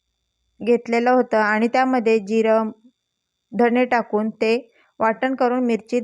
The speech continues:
भरलं होतं. आता इथे या वाळल्यावरती या मिरच्या अशा दिसतात.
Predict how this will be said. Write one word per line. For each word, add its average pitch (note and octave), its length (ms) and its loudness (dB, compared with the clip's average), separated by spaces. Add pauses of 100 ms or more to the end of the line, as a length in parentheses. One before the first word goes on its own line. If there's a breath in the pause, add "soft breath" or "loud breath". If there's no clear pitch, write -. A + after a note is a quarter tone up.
भरलं G#3 280 2
होतं. G3+ 400 0 (440)
आता C4+ 240 -2
इथे C4+ 300 2
या C4+ 160 4
वाळल्यावरती A#3+ 760 0
या A3 160 0
मिरच्या A#3 460 -4 (160)
अशा A#3+ 280 0
दिसतात. A3+ 540 -2